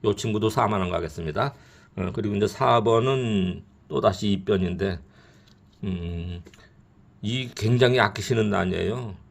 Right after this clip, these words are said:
처음에 생강근 쪽부터 기르셨다는데, 꽃을 못 달고 계속, 어, 요거 또 몇 화분이 있다고 하시죠? 근데 처음에 그 생강 구입할 때는 바짝 온 게 뭐 입이 안 다물어질 정도로 굉장히 좋았었대요.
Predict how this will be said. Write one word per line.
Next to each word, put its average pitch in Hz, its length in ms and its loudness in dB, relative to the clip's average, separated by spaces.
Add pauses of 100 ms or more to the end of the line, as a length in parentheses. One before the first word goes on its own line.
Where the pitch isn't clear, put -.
(220)
처음에 147 320 2
생강근 170 500 2
쪽부터 117 400 0
기르셨다는데, 101 1000 0 (360)
꽃을 160 300 2
못 131 220 6
달고 113 380 4
계속, 113 640 -2 (340)
어, 101 320 0
요거 127 420 4
또 185 120 6
몇 110 260 4
화분이 113 280 2
있다고 104 260 2
하시죠? 101 480 0 (280)
근데 120 160 0
처음에 143 420 0
그 127 120 6
생강 135 360 2
구입할 117 420 0
때는 123 380 0 (480)
바짝 - 500 0
온 110 260 2
게 113 140 0
뭐 127 220 -2 (300)
입이 123 220 2
안 110 160 4
다물어질 107 540 4
정도로 104 500 -2
굉장히 101 400 2
좋았었대요. 95 800 -2